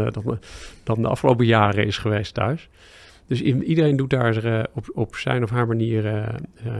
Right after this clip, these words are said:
zijn best voor. Ehm, maar dat kan dus op privéniveau, maar dat kan dus ook zakelijk.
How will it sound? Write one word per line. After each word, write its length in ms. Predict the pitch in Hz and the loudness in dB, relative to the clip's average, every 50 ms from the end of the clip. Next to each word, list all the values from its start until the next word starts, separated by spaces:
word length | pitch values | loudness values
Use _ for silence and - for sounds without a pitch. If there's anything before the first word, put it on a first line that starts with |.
| 113 113 107 | -6 -6 -6
zijn 140 | - 127 | -6 -4
best 220 | 113 143 147 - - | -2 -2 -2 -4 -6
voor. 280 | - 104 104 110 147 - _ _ - - - - - - - - _ _ _ _ _ | -8 -6 -6 -6 -8 -10 _ _ -20 -20 -20 -20 -20 -20 -20 -20 _ _ _ _ _
Ehm, 480 | - - 117 117 117 117 113 113 113 120 - - - _ _ _ _ - | -6 -4 -2 0 0 0 0 0 -2 -4 -6 -8 -10 _ _ _ _ -2
maar 160 | - 131 131 | 0 2 2
dat 140 | 127 120 - | 2 0 -2
kan 200 | - 131 120 120 | 0 0 2 2
dus 260 | 117 110 - - - - | 0 0 -4 -8 -10 -6
op 220 | - 113 - - - - | -6 -6 -8 -8 -14 -8
privéniveau, 680 | - 98 92 110 127 143 143 135 113 98 98 92 104 135 | -4 -2 2 4 4 6 6 4 2 2 0 0 0 -2
maar 100 | 151 156 | -2 -4
dat 120 | 147 - | -4 -4
kan 160 | - 135 120 | -2 0 0
dus 140 | 117 110 - | 0 0 0
ook 200 | - 120 110 - | 0 0 -2 -2
zakelijk. 560 | - - 147 143 131 - 104 95 90 - - | 0 2 2 2 2 0 -2 -6 -6 -8 -14